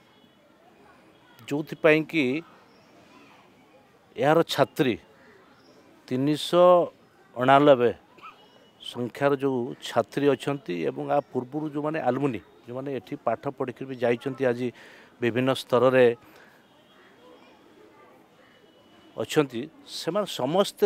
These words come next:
ଦୁଃଖିତ। ତା ସହିତ ମଧ୍ୟ ଆମେ ଅପ୍-, କିଛି ଅଭିଭାବକଙ୍କୁ ଭେଟିଲୁ, ଅଭିଭାବକମାନେ ବି ଦୁଃଖିତ। ଇଏ ସୁନ୍ଦର ପରିବେଶ, ଯେଉଁଭଳି ଭାବରେ ଇଏ ସ୍କୁଲର ପରିବେଶ ଦେଖିଲେ, ଇଏ ଏକ ଆଦର୍ଶ ସ୍କୁଲ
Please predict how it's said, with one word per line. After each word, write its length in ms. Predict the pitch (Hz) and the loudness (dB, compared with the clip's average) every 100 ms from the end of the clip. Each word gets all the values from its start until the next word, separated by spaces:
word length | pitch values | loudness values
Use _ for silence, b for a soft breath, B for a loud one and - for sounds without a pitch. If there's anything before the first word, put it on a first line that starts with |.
| 151 | -2
ଦୁଃଖିତ। 440 | 113 - - 151 107 - - - _ - | -4 -8 -8 -6 -8 -10 -20 -20 _ 2
ତା 80 | 143 | 2
ସହିତ 320 | 160 165 151 170 | 4 0 -2 -2
ମଧ୍ୟ 200 | 160 151 | -2 2
ଆମେ 240 | 156 156 151 135 | 2 2 0 2
ଅପ୍-, 280 | 127 131 - | 0 0 -4
କିଛି 180 | 151 | 2
ଅଭିଭାବକଙ୍କୁ 560 | 156 127 147 160 156 156 151 | 4 4 6 6 6 -2 -2
ଭେଟିଲୁ, 300 | 131 151 156 | -4 -2 0
ଅଭିଭାବକମାନେ 560 | 127 147 190 185 202 196 | 2 8 8 8 4 6
ବି 100 | 170 | 2
ଦୁଃଖିତ। 320 | 170 - 120 - _ _ _ b b b b b b - | 2 2 0 -2 _ _ _ b b b b b b -4
ଇଏ 80 | 185 | -4
ସୁନ୍ଦର 460 | - 156 165 196 190 | -2 -2 8 8 10
ପରିବେଶ, 420 | - 156 160 151 - - - - | 10 10 12 12 10 -6 -16 -10
ଯେଉଁଭଳି 240 | 120 143 147 | -2 0 2
ଭାବରେ 280 | 135 156 165 | 2 2 0
ଇଏ 180 | 156 156 | -2 -4
ସ୍କୁଲର 520 | - - 135 147 151 | -8 -8 -6 -2 -2
ପରିବେଶ 400 | 143 120 127 147 - | 0 -2 2 0 0
ଦେଖିଲେ, 420 | 127 - 160 135 127 _ _ b b b b - | -6 -4 2 2 0 _ _ b b b b -4
ଇଏ 120 | 139 | -4
ଏକ 100 | 147 143 | 2 6
ଆଦର୍ଶ 400 | 120 127 147 - | 8 6 4 2
ସ୍କୁଲ 380 | 147 - 151 | -4 -4 -2